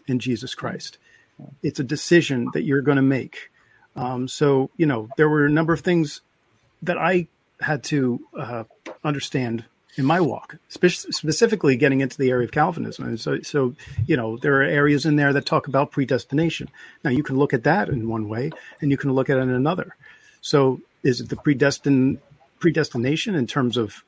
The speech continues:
God has control of everything, whether you go to hell, heaven or hell? Or is it the predestination as after you,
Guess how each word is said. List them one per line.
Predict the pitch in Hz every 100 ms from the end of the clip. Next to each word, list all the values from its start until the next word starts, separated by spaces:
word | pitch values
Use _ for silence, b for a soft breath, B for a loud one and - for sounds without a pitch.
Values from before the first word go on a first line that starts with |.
| 139
God | 123 120 127
has | 120 -
control | 117 135 131 107
of |
everything, | 120 135 - 156 135
whether | 110
you | 110
go | 120 117
to |
hell, | 107 127 208 -
heaven | 107 113
or | 98
hell? | 127 196 208 b b b _ -
Or |
is | 180
it | 147
the | 131
predestination | 147 135 143 - 135 143 - 123
as | 110 -
after | 151 - 127
you, | 120 123 117